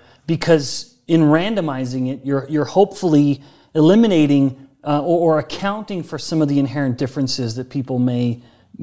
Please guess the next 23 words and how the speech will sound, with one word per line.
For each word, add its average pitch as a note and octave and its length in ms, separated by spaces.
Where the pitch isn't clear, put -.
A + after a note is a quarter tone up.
well, D#3 380
that, C3 300
that D3+ 120
we C#3+ 140
all C#3 240
have. A#2 400
We're, C3+ 400
that's E3 240
the - 80
problem E3 380
with C3+ 80
studying C3+ 320
humans, B2+ 400
why B2+ 140
so D3 180
many D#3 200
of B2+ 120
us A#2 180
rely C3 320
on, A2+ 260
on A#2+ 180
rodent D3+ 400
models. A2+ 460